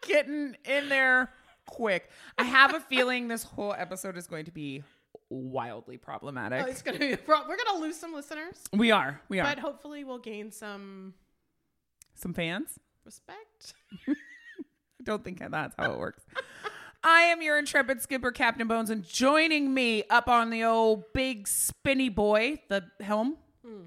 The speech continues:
Speaker 2: okay.
Speaker 1: Spinny boy?
Speaker 2: Big spinny boy. I think
Speaker 1: Spinny
Speaker 2: that's
Speaker 1: boy!
Speaker 2: a, a fish. I think that's also a name of a fishing lure.
Speaker 1: A
Speaker 2: So
Speaker 1: spinny boy?
Speaker 2: <laughs> Yeah.
Speaker 1: How do you know what fishing
Speaker 2: I
Speaker 1: lures
Speaker 2: don't.
Speaker 1: are called?
Speaker 2: It just
Speaker 1: Okay.
Speaker 2: sound-,
Speaker 1: It
Speaker 2: like,
Speaker 1: sounded
Speaker 2: spinner.
Speaker 1: like, it sounds like it.
Speaker 2: Yeah.
Speaker 1: Uh, it, this is, uh, joining me on the spinny boy, on the helm,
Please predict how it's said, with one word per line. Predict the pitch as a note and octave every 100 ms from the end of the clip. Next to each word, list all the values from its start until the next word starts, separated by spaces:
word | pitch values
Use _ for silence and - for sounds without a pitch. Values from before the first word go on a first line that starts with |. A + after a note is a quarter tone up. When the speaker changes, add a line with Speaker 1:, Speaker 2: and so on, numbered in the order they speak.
| F#3
Speaker 2:
okay. | G4+ G4 B3+ C#4+
Speaker 1:
Spinny | B3+ B3+
boy? | C#4 B4
Speaker 2:
Big | F4+ F4
spinny | - F4
boy. | D#4 C#4 C#4
I |
think | F4+ D#4
Speaker 1:
Spinny | A4 G4+
Speaker 2:
that's | F#4+ E4 C#4 E3
Speaker 1:
boy! | C4
Speaker 2:
a, |
a | B3+
fish. | C#4 -
I | C4+
think | F#4+ E4+
that's | D#4+
also | D#4+ D#4 C#4+
a |
name | C4 B3
of | G3+
a | G3
fishing | A4 - G3+ F3
lure. | D#3+ D#3+ - _ _ _ -
Speaker 1:
A | A3+
Speaker 2:
So |
Speaker 1:
spinny | C#4 D4 D4
boy? | A3+ G#3+ C4+
Speaker 2:
<laughs> | D5
Yeah. | F#4 C#5+ A4+ G4+
Speaker 1:
How | A#3 A#3+
do | A4
you | G#4
know | A#4+ A#4
what | A4+
fishing | - B4 - F3+
Speaker 2:
I |
Speaker 1:
lures | D#3+
Speaker 2:
don't. | D#3 D#3
Speaker 1:
are | -
called? | F3+
Speaker 2:
It | D3
just | -
Speaker 1:
Okay. | -
Speaker 2:
sound-, | A3
Speaker 1:
It | -
Speaker 2:
like, | D#4
Speaker 1:
sounded | D4 D4+
Speaker 2:
spinner. | - F3
Speaker 1:
like, | F3+
it | -
sounds | F#3 C#3
like | B2+
it. | - - -
Speaker 2:
Yeah. | F3+ E3+ - - A3+ A3+
Speaker 1:
Uh, | -
it, | B3 A#3+ A3
this | C#4 C#4
is, | C4+
uh, | A#3 A#3+ G#3+
joining | D#4+ F#4 C#4
me | F#3+
on | D3
the | D3
spinny | - C#3+ B2+
boy, | A2+ G#2 - _ _ _ _ -
on | G#3
the | A#3
helm, | E3 D#3+ F#3